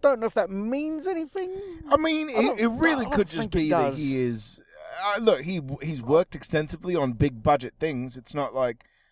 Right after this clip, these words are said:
Speaker 2: he must not come
Speaker 1: I,
Speaker 2: cheap.
Speaker 1: I think,
Speaker 2: Uh,
Speaker 1: I think that's it, it's listed by maybe last name alphabetically.
Speaker 2: Oh,
Speaker 1: Yeah, maybe.
Speaker 2: all right. So it's
Speaker 1: Yeah.
Speaker 2: not, it's not
Speaker 1: Ca-,
Speaker 2: Pay.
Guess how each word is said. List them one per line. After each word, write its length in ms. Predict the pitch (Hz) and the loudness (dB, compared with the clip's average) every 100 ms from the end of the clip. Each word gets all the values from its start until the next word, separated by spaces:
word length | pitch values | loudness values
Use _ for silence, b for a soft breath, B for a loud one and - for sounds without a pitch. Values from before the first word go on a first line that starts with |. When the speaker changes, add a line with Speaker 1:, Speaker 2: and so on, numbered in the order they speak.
| _ | _
Speaker 2:
he 100 | 175 | 2
must 240 | 180 196 190 | 6 4 4
not 160 | 185 | -4
come 160 | - 175 | -2 0
Speaker 1:
I, 40 | 160 | 0
Speaker 2:
cheap. 300 | 208 156 - - | -2 -8 -10 0
Speaker 1:
I 60 | - | 0
think, 380 | 320 294 269 - | 2 2 2 0
Speaker 2:
Uh, 80 | 196 | -2
Speaker 1:
I 20 | |
think 260 | - 277 - | 2 0 0
that's 260 | 196 185 - | -4 -4 -6
it, 200 | 175 196 | -4 -4
it's 260 | 180 202 240 | -2 -4 -2
listed 540 | 285 285 - 254 180 | 0 0 0 -4 0
by 120 | 196 | 0
maybe 300 | 196 208 190 185 | 2 2 0 0
last 360 | 214 214 - | 2 2 -2
name 220 | 202 190 151 | -4 -2 0
alphabetically. 800 | 185 - 139 147 117 - - - | -2 -2 -2 -2 -2 -8 -14 0
Speaker 2:
Oh, 140 | 220 196 | 6 6
Speaker 1:
Yeah, 160 | 135 | 6
maybe. 220 | 165 214 160 | 2 2 4
Speaker 2:
all 60 | |
right. 220 | 131 95 - | 4 2 0
So 120 | 160 | 2
it's 80 | 208 | 6
Speaker 1:
Yeah. 140 | 208 | 8
Speaker 2:
not, 180 | 160 139 | 8 6
it's 160 | 160 | 2
not 180 | 208 175 | 4 4
Speaker 1:
Ca-, 60 | - - | 4 2
Speaker 2:
Pay. 180 | 98 | 0